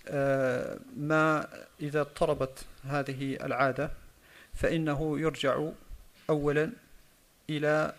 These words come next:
آه، التمييز، ذلك أن المرأة تميز بين دم الحيض وغيره من الدماء، فإن دم الحيض يعرف برائحته ولونه ونحو ذلك مما يعرفه النساء،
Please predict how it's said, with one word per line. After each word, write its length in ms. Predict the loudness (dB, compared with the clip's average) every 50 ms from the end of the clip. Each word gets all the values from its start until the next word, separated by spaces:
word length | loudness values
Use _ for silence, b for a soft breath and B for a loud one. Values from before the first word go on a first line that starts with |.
| -14 -20 _ _ _ -6
آه، 760 | -2 -2 0 0 0 -2 -2 -4 -4 -6 -6 -8 -8 -10 -10
التمييز، 640 | -10 -6 -4 -2 -2 -2 -2 -4 -2 -2 -4 -4 -4 -12 -16 -18 -20 -20 -20 B B B B B B B B -10 -2
ذلك 360 | 2 4 4 4 2 0 -4
أن 320 | -4 -2 -2 -2 -2 -2 -2
المرأة 920 | -2 -2 -2 -4 -4 -6 -2 0 0 0 0 -2 -4 -2 -4 -4 -4 -6 -10 -18 -6 -2
تميز 500 | 0 0 0 0 -2 -2 -2 -2 -2 -4 -4 -6 -8 -14 -18 -4
بين 280 | -2 -2 0 0 0 0
دم 160 | 0 0 0
الحيض 520 | -2 -2 0 -2 -2 0 -2 -4 -8 -8 -10 -12 -18 -20 -12 _
وغيره 840 | -2 0 2 2 2 2 0 -2 -4 -2 -2 -2 0 -2 -4 -4 -4
من 140 | -2 -2 -4
الدماء، 500 | -4 -4 -4 -4 -2 -2 -4 -4 -6 -10 -10 -14 _ B B B B B B B
فإن 280 | -8 -6 -2 -2 -2 0
دم 160 | 0 0 -2
الحيض 540 | -2 -2 0 0 0 0 -2 -2 -4 -4 -8 -10 -16 -18 -14 -10 -8
يعرف 500 | -2 0 2 2 2 2 0 -2 -2 -8 -10 -10 -10 -12 B B B B B B B B B -16
برائحته 1000 | -14 -10 -6 -2 0 2 2 4 4 2 2 0 -2 -4 -6 -6 -6 -6 -4 -4
ولونه 460 | -4 -2 -2 -2 -2 -2 -4 -4 -6
ونحو 280 | -4 -6 -4 -2 -4 -4
ذلك 340 | 0 0 -2 -2 -2 -2 -4
مما 220 | -2 -2 0 0
يعرفه 320 | 0 0 0 -2 -4 -4 -4
النساء، 500 | -4 -4 -4 0 2 2 2 2 0